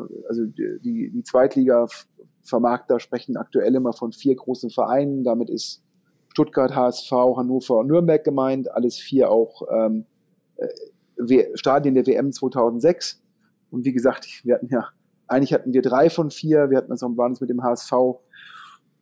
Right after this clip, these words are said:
einig. Ja, und, ähm, aber dann ist dem H S V, glaub ich, aufgefallen,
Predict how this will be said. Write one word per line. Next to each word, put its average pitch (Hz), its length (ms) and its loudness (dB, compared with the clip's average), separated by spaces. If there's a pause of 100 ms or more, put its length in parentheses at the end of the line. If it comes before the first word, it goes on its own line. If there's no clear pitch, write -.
(600)
einig. 160 600 2 (480)
Ja, 131 240 2
und, 127 580 -4
ähm, 120 320 0
aber 120 160 -2
dann 127 120 0
ist - 140 -6
dem 123 120 -2
H 120 140 2
S 117 120 -6
V, 127 240 2
glaub 123 220 0
ich, - 200 -6
aufgefallen, 123 680 0